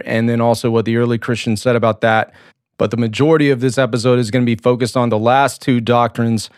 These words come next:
irresistible grace and perseverance of the saints. If you're blessed by this episode, please consider leaving a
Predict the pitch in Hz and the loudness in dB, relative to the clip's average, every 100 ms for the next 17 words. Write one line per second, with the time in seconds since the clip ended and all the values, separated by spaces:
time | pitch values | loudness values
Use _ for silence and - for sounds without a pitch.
0 | - - _ - 147 156 127 123 156 - | -20 -20 _ -2 2 2 0 -2 -2 -2
1 | 123 123 113 127 131 127 - - 120 113 | 0 0 2 2 2 0 -4 -4 -2 -4
2 | - 143 139 135 113 127 127 117 - - | -2 -2 0 -2 0 0 0 -2 -6 -14
3 | _ - 110 110 110 - 113 104 - - | _ -4 -2 -2 -6 -4 -4 -4 -10 -16
4 | - _ _ _ _ _ - 110 123 135 | -18 _ _ _ _ _ -6 -2 0 2
5 | 160 - 151 143 135 143 131 131 135 120 | 2 2 0 0 0 -2 -2 0 0 0
6 | 135 156 139 - 135 - 139 123 127 139 | 0 -2 -2 -2 -2 0 0 0 0 0
7 | 139 131 - - _ - 117 117 | 0 -2 -6 -20 _ -2 2 2